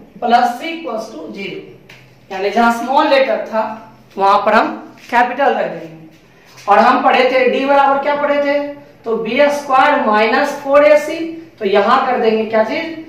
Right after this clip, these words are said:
तो बी स्क्वायर माइनस फोर ए सी, यानी हर एक चीज को क्या करेंगे हम?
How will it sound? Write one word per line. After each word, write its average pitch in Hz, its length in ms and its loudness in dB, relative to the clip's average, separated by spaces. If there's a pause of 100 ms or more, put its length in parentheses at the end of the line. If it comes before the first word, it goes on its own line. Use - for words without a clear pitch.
(160)
तो 214 100 -8
बी 202 260 -2
स्क्वायर 220 520 2
माइनस 208 540 -2 (140)
फोर 202 220 -2
ए 262 400 2
सी, 175 200 -14 (540)
यानी 196 220 -2
हर 190 120 0
एक 202 160 -2
चीज 190 160 -10
को 208 80 -8
क्या 202 160 -2
करेंगे 214 300 0
हम? 190 180 2